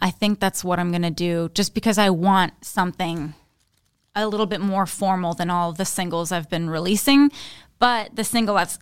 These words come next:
I, the singles I have been releasing have been getting way more traction than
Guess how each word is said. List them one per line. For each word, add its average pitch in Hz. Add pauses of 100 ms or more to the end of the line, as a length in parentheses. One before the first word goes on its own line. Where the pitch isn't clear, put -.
I, 208
the 196
singles 262
I 214
have 233
been 226
releasing 208
have 190
been 208
getting 196
way 247
more 226
traction 185 (400)
than 196